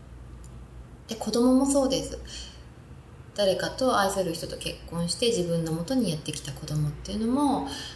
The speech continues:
もうこれも変えることはできません。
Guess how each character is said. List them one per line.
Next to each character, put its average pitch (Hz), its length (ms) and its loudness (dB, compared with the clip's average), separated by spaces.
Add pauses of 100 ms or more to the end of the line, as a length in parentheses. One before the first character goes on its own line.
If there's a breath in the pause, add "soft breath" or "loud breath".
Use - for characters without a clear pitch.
(160 loud breath)
も 170 380 2
う - 20 -14
こ 175 60 -6
れ 175 80 -2
も 190 180 -2
変 170 280 0
え - 20 -2
る 170 80 -2
こ 180 140 -6
と 190 160 -2
は 156 80 2
で 131 100 0
き 139 160 -2
ま 151 140 2
せ 160 160 -2
ん。 151 80 -2